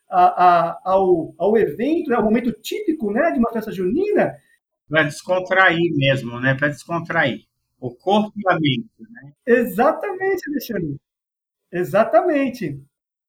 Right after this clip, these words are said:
Speaker 2: Me, me fala uma coisa, como é que você vê liderança e felicidade no trabalho? É possível liderar e ser feliz?
Speaker 1: <laughs>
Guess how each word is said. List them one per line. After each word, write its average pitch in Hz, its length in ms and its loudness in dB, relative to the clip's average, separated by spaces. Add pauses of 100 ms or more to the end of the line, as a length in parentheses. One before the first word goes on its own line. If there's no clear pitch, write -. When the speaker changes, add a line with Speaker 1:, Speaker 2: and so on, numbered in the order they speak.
(220)
Speaker 2:
Me, 208 200 -4
me 208 200 -2
fala 214 240 2
uma 190 220 2
coisa, 123 380 2
como 214 160 -4
é 269 80 4
que 269 80 -6
você 214 300 -2
vê 175 220 4
liderança 180 880 0
e 185 80 -2
felicidade 175 720 0
no 170 100 -8
trabalho? 117 640 -2 (360)
É 143 120 2
possível 175 560 -4
liderar 151 720 2
e 135 60 -2
ser 180 200 -2
feliz? 160 720 -2 (640)
Speaker 1:
<laughs> 175 40 -6